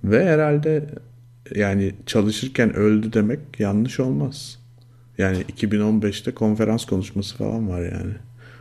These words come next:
O yüzden, <laughs> e, seksen dokuz yaşında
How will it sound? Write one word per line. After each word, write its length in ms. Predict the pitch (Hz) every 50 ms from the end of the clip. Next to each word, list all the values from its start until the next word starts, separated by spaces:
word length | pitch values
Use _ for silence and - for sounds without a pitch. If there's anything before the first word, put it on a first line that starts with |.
| - -
O 120 | - 107 107
yüzden, 440 | 117 110 104 - - 113 - 147 147 147 - - 151 - - - - - - -
<laughs> 580 | - - - - - - - - - - -
e, 380 | 107 104 101 98 95 95 95 92 - - - - - - - - _ _ -
seksen 520 | - - 107 101 - - 110 107 107 104
dokuz 360 | 113 107 - - 127 127 -
yaşında 600 | 107 101 95 - - 98 95 95 95 110 135 156